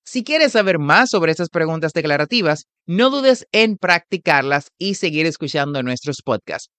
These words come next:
También en la descripción te dejé lo que son los links a los otros podcasts que tenemos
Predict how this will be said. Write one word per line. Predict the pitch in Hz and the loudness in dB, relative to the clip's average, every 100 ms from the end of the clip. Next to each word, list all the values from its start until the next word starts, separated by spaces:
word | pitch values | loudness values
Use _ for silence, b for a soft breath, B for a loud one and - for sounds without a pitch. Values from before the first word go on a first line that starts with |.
| _ _ _ _ | _ _ _ _
También | 202 226 302 226 196 - | 0 2 2 2 0 -6
en | 240 | -2
la | 269 233 | 0 0
descripción | 196 - 151 - 220 240 165 151 _ _ - | -2 -4 -8 -6 0 2 2 -2 _ _ -2
te | 185 | 0
dejé | 160 170 160 233 247 175 - | 2 0 0 2 4 4 0
lo | 123 | -2
que | 123 135 | -2 -4
son | 120 160 175 | -4 -4 -2
los | 147 143 | -4 -2
links | 180 233 220 - | -2 0 -2 0
a | 220 | 0
los | 220 190 - | 0 -2 -2
otros | 202 214 214 208 - | 0 2 0 -2 -2
podcasts | 202 196 - 185 - | 0 0 2 -2 0
que | 180 | -2
tenemos | 175 185 165 156 156 151 | 0 0 0 -2 -4 -6